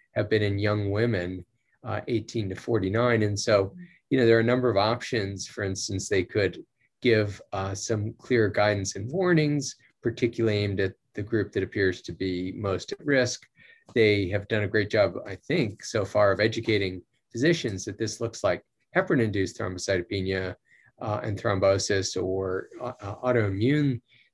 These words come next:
thrombocytopenia and thrombosis. So we should be using heparin, uh,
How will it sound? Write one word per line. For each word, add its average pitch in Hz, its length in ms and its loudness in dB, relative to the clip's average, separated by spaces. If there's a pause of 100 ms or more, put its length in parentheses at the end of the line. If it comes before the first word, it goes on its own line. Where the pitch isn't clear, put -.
thrombocytopenia 101 800 0
and 92 160 -8
thrombosis. 95 600 0
So 101 180 -4
we 101 200 -4 (380)
should - 200 -12
be 101 80 -4
using 98 500 -2
heparin, 95 460 -6 (500)
uh, - 280 -8